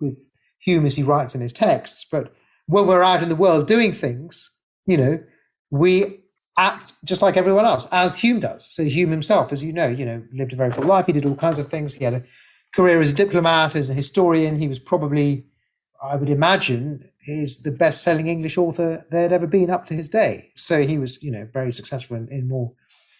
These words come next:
in more worldly ways as well. And part of that was because he recognized that, you know, it's not part of human nature, not part of what it is to be a human being,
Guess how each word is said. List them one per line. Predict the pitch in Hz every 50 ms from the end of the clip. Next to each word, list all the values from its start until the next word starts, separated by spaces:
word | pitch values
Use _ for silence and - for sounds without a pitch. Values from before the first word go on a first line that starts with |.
| _ _
in | 208 190 175
more | 180 185 180 175 165
worldly | 160 170 160 156 147 151 151
ways | 143 147 143 139 135 123
as | 127 123 127
well. | 180 180 151 120 95 110 135 143 _ _ _ _ _ _ _ _ _ _ -
And | 185 185 160 -
part | 185 190 180 170
of | 160
that | 165 170 -
was | 175 147
because | - 175 160 170 160 -
he | 160 160
recognized | 147 165 196 202 202 202 185 - 143 123 113 113 123 135 131 - - -
that, | 156 147 - - _ _ _ -
you | 170 160
know, | 135 120 120 139
it's | 156 151 - - -
not | 160 160 147 - _ _ _
part | - 156 151 143
of | 139
human | 139 151 143 135 135
nature, | 143 160 170 170 - 131 123
not | 131 135 -
part | 151 139
of | 131
what | 135 131
it | 135
is | 143 139 135
to | -
be | 127 143 214 247
a | 220
human | - 190 156 139 123
being, | 120 117 107 107 110